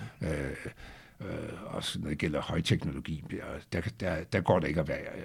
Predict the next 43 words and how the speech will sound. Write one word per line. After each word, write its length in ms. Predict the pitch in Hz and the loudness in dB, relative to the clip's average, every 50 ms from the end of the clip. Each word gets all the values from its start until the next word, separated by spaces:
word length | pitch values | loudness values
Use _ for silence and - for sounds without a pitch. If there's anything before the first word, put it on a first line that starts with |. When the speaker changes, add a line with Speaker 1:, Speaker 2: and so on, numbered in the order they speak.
| - - - | -12 -6 0
Speaker 2:
ensidigt 520 | - 107 110 117 117 113 - 90 76 - | 4 6 8 8 6 6 4 2 0 0
afhængig. 460 | 65 - - 82 73 69 64 - - - - - - - - | -4 -6 -4 -4 -6 -6 -6 -10 -12 -14 -16 -20 -20 -18 -10
Også 160 | - 85 98 - | -8 -4 2 4
derfor 220 | 113 92 104 95 | 6 6 8 6
Europa, 480 | 85 76 71 85 87 95 - - 104 - - - - - | 6 6 6 6 6 6 6 6 6 4 4 -2 -8 -6
øh, 220 | - 80 80 92 | -6 -6 -4 -4
må 80 | 107 82 | -4 -4
jo 100 | 73 69 | -2 -2
også 120 | - 120 117 | -4 -6 -6
prøve 140 | - - 87 | -4 -4 -4
at 40 | |
tage 140 | 85 95 82 | -2 -4 -4
sig 60 | - - 82 | -2 -2 -2
sammen 180 | 90 90 - | -4 -4 -8
og 80 | - - | -10 -10
prøve 360 | - - 92 82 87 92 85 | -6 -2 0 2 2 2 0
at 220 | 80 80 - - - - - - | -2 -6 -10 -12 -14 -16 -6 -2
have 180 | - 107 104 | 0 2 2
en 200 | 80 80 73 69 - - - - - - - - - - - - - - | 2 0 0 -2 -4 -8 -16 -20 -20 -18 -18 -18 -18 -20 -20 -14 -4 6
plan 300 | - 123 123 127 98 85 | 10 10 10 10 10 6
for 140 | - 104 82 | 2 0 0
at 80 | 82 | 0
styrke 280 | - - 107 98 - - | -2 0 0 2 2 2
sig 100 | 98 85 | 0 -2
selv 260 | - - - 131 120 | 2 4 4 2 4
i 80 | - - | 2 -2
forhold 240 | 82 - 95 82 82 | 0 2 2 2 4
til 120 | - - | 4 4
Speaker 1:
Mm. 100 | 123 - | 4 4
Speaker 2:
U 80 | 90 85 | 4 2
S 100 | - - | 0 -2
A 40 | 90 | -2
og 180 | 80 - - 85 | -4 -4 -8 -8
Kina, 380 | - - 87 85 87 101 90 80 | -4 -2 0 2 2 2 0 -2
sådan 320 | - - - 101 113 104 | -2 -2 -2 0 0 0
som 220 | - - 98 80 80 | 0 0 0 0 2
man 180 | 78 76 78 | 2 0 0
ikke 240 | 80 82 90 90 95 | 0 0 0 0 0
står 240 | - - 87 76 73 | 0 -2 -2 -2 -2
i 40 | 73 | -4
den 160 | 76 80 78 | -4 -4 -4
situation, 560 | - - 80 69 69 - - - 82 - - - - - - - - - | -2 -4 -4 -4 -6 -6 -4 -4 -4 -4 -6 -12 -18 -20 -20 -20 -16 -10
øh, 60 | - | -6